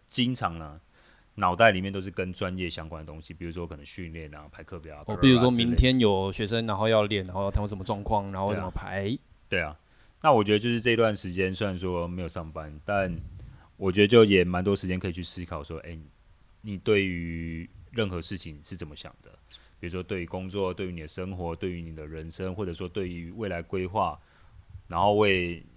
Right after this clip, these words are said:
Speaker 1: 觉得说可以去尝试，尝试一些比较不一样的东西啊。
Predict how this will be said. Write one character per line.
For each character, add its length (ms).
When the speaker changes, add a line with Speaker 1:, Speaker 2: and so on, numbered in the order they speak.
Speaker 1:
觉 160
得 160
说 200
可 120
以 20
去 80
尝 180
试， 360
尝 320
试 120
一 40
些 120
比 120
较 100
不 180
一 60
样 140
的 160
东 200
西 240
啊。 140